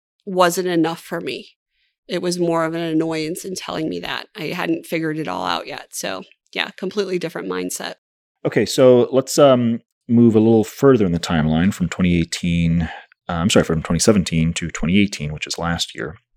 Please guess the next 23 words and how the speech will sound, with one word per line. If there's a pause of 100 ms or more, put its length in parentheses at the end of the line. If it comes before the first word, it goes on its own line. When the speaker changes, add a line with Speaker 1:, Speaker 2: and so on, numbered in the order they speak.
(120)
Speaker 2:
uh,
when
you
were
in
our
first (420)
masterclass (100)
on
leading
with
emotional
intelligence. (600)
And,
um, (420)
it
became
clear
to
me
that
you
were